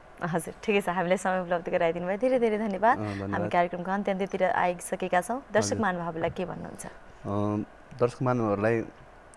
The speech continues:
Speaker 2: गीत सङ्गीतलाई माया गरिदिनुहोस् हो, गरिदिनुहोस्। हाम्रो सिर्जनाहरूलाई हेरिदिनुहोस्, अ, कमेन्ट गरिदिनुहोस्। अ, सधैँ साथ पाइरहौँ। अ, र अब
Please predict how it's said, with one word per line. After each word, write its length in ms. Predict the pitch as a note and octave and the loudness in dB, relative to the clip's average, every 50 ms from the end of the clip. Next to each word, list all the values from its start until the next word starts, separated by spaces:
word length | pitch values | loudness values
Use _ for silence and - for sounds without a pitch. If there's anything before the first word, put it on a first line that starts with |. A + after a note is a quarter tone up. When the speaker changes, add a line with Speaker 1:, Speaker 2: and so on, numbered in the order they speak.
| - - - - - - - - - - - - G#2+ G2+ G2+ G2+ G2+ G#2 G2+ G2+ G#2+ G#2+ | -20 -20 -20 -20 -20 -20 -20 -20 -20 -20 -14 -10 -6 -4 -4 -4 -4 -4 -6 -6 -2 -2
Speaker 2:
गीत 100 | C3 B2+ | -2 -2
सङ्गीतलाई 380 | - - B2+ B2+ B2 C3+ B2+ | 0 2 2 2 2 2 2
माया 220 | A#2 A#2+ A#2 A#2 A2+ | 4 4 4 4 6
गरिदिनुहोस् 420 | A2+ A2 A2 A2 G#2+ G2+ - - | 4 4 4 2 -2 -2 0 -2
हो, 120 | A2 B2+ | -2 -2
गरिदिनुहोस्। 600 | A#2+ G#2 G#2+ G#2+ G#2+ A2 G#2+ A2+ B2 B2 - - - - - - - | 0 2 2 2 4 2 2 2 0 -2 -6 -14 -16 -18 -20 -16 -8
हाम्रो 240 | A#2+ G#2+ A2 A#2 B2+ | -4 -2 0 0 0
सिर्जनाहरूलाई 1600 | - - - C3 B2 A#2+ A#2 A2+ A#2 B2+ C3+ - - - - - - - - - - - - - G#2+ G#2 G2 G2 G2+ G#2+ A2 G#2+ G#2 | -2 -2 -2 2 4 6 6 4 4 0 -2 -8 -18 -20 -20 -20 -20 -20 -20 -20 -20 -20 -12 -8 -4 0 2 2 4 4 4 4 4
हेरिदिनुहोस्, 680 | G2 G2+ G#2+ A2+ A#2+ A#2 A2+ A2 B2 B2 - - - - - - - - - - - - - - | 4 4 2 4 2 4 4 4 2 0 -4 -14 -16 -18 -20 -20 -20 -20 -20 -20 -20 -20 -10 -8
अ, 80 | G#2 G2 | -8 -6
कमेन्ट 380 | - - A#2 A#2 B2 A#2 A2+ | 0 2 2 4 4 4 4
गरिदिनुहोस्। 680 | A#2 A2 G#2 A2 G#2+ G2+ G#2 A2+ A#2+ - - - - - - - - - - - - - - - | 4 4 4 2 0 2 0 0 -2 -4 -14 -18 -20 -20 -20 -20 -20 -20 -20 -20 -20 -20 -12 -6
अ, 240 | G2 F#2+ F#2+ G2 G2 | -2 -2 0 0 -2
सधैँ 440 | G2 - - A#2+ A#2+ B2+ B2 A#2 - | -4 0 0 2 4 4 4 2 2
साथ 220 | - - A#2+ A#2 A2+ - - | 2 4 4 4 4 4 2
पाइरहौँ। 440 | A#2 A2+ A2 G#2+ G2+ G#2+ A2+ A#2+ C3+ | 2 4 4 2 2 0 -2 -2 -4
अ, 40 | B2 - - - - - - - - - - - - - | -8 -12 -18 -20 -20 -20 -20 -20 -20 -20 -18 -20 -14 -8
र 560 | - G#2 G2 G2 F#2+ G#2 G#2 G#2+ G#2 G2+ F2 - - - - - - - - - - - - - - - - - - - - - - - | -4 -2 0 2 2 4 4 4 4 2 -2 -4 -10 -20 -20 -20 -20 -20 -20 -20 -20 -20 -20 -20 -20 -20 -20 -20 -20 -20 -20 -18 -6 -2
अब 640 | G#2 A2 A2 G#2+ G#2 G2+ G2+ G2 G2 G2 F#2 - | 2 4 4 4 4 4 2 2 2 0 -2 -4